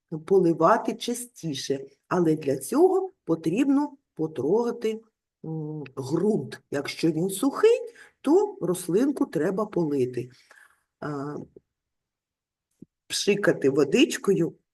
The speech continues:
треба тільки, коли сонечко сідає, але, або тільки встає, тому що коли ви будете рослинку оприскувати водичкою, то сонце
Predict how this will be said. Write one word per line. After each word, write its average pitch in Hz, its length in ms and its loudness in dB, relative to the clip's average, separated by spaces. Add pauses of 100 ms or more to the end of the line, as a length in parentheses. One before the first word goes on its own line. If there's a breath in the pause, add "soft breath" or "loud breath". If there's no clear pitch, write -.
(200)
треба 247 420 4
тільки, 214 640 -4
коли 165 380 -2
сонечко 202 720 -2
сідає, 147 960 -2
але, 202 500 2 (360)
або 151 560 4
тільки 254 500 -2
встає, 165 720 -2 (200)
тому 165 320 0
що 156 220 -4
коли 156 440 -2 (320 loud breath)
ви 156 380 2 (760)
будете 180 600 4
рослинку 170 840 0
оприскувати 196 880 4
водичкою, 139 760 -2
то 147 200 0
сонце 156 640 2